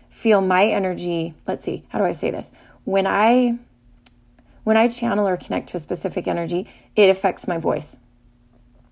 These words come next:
Maybe it has something to do with the fact that I'm, like, a singer and, like, I emote through my voice.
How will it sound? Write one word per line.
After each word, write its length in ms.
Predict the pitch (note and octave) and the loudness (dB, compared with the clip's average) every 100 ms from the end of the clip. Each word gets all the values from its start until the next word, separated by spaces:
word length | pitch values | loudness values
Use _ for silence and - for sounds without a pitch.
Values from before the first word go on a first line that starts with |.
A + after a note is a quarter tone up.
| _ _ _ _ | _ _ _ _
Maybe 220 | F#3+ F#3 | 2 4
it 80 | G3+ | 4
has 140 | G#3+ F#3+ | 2 -2
something 260 | F#3 F#3+ | -4 -4
to 80 | F3+ | -4
do 80 | E3+ | -2
with 120 | E3+ | -4
the 80 | E3 | -4
fact 260 | - E3 | -4 -4
that 100 | E3+ | -4
I'm, 100 | E3+ | -4
like, 200 | E3+ E3 | -2 -2
a 40 | E3+ | -4
singer 460 | - F3 E3+ E3+ | -2 -2 -2 -2
and, 200 | F#3+ F3 | -2 -2
like, 180 | E3+ D#3+ E3+ | -2 -4 0
I 140 | E3+ | 0
emote 520 | F3 E3 D#3+ D#3+ - | 0 -2 0 0 -2
through 160 | - F#3 | -6 -4
my 120 | F#3 | -4
voice. 300 | F3 F3+ A3 | 0 0 0